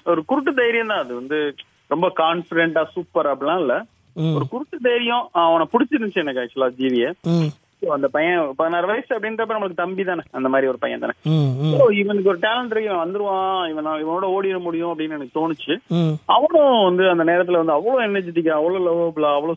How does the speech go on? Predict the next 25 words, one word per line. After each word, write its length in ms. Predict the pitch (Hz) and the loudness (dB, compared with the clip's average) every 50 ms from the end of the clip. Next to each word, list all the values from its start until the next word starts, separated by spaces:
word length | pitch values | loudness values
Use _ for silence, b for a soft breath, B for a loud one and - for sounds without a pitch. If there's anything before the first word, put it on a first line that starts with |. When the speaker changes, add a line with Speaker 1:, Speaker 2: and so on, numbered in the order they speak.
| - _ 147 | -4 _ 0
Speaker 1:
ஸ்வீட்டா. 420 | 160 170 175 170 - 147 135 135 - _ _ | 0 0 0 0 0 0 0 0 -2 _ _
Speaker 2:
ம். 240 | 170 156 156 151 135 131 - _ _ _ _ | -2 0 0 0 -2 -4 -8 _ _ _ _
Speaker 1:
ஒரு 180 | - 151 151 147 | 0 0 2 2
ரெண்டு 220 | 151 151 156 160 | 2 2 2 0
மீட்டிங் 240 | 160 180 190 190 190 | 0 0 0 0 -2
என்கிட்ட 400 | 165 156 156 156 160 156 160 151 | -2 -2 -2 -4 -4 -4 -4 -6
பேசினாப்ல. 440 | 151 - 151 131 113 113 120 139 190 190 _ _ - | -6 -4 -4 -6 -4 -2 -4 -4 -4 -6 _ _ -2
Speaker 2:
ஓகே. 340 | 160 160 156 - 147 143 156 175 - _ _ _ _ _ | -2 -2 -2 -2 -4 -4 -4 -8 -12 _ _ _ _ _
Speaker 1:
சரி, 140 | - 208 233 - | -4 -4 -2 0
போய் 200 | - 185 196 220 | 2 2 4 4
தான் 200 | 254 269 247 214 | 4 2 0 0
பாப்போமே 500 | 226 220 226 226 220 208 202 196 190 180 | 0 -2 -2 -2 -2 -2 -2 -2 -2 -2
அப்படின்னு 220 | 160 160 170 175 | -2 -2 -4 -4
சொல்லி 560 | 160 180 160 151 151 156 156 156 151 143 135 131 - - _ _ _ - | -4 -4 -2 -2 0 0 0 -2 -2 -2 -4 -6 -8 -12 _ _ _ -4
ட்ரை 180 | 190 202 226 214 196 | -2 -2 0 -2 -2
பண்ணோம். 260 | 202 170 160 165 180 - _ _ _ _ | -2 -2 -2 -4 -6 -6 _ _ _ _
I 180 | 139 135 127 123 | -4 -4 -2 0
think 160 | 143 143 139 | 0 0 0
வந்து 240 | 139 131 127 131 135 139 135 131 127 123 120 117 113 127 127 | 0 0 0 2 2 2 2 2 2 2 0 0 -2 -4 -4
we 40 | 135 | -4
succeed 580 | 131 127 - - 131 120 - - - 143 139 135 | -4 -4 -2 -2 -2 -2 -4 -2 0 2 2 2
அப்படின்னு 240 | 127 117 117 117 | 2 2 0 -2
நினைக்கிறேன். 380 | 113 117 110 107 107 110 - - - - | -6 -6 -8 -10 -6 -6 -6 -6 -6 -4
இன்னைக்கு 260 | - 127 123 120 123 123 | -2 -2 0 2 2 0
வந்து 340 | 131 131 131 127 120 117 | 0 0 0 0 -2 -2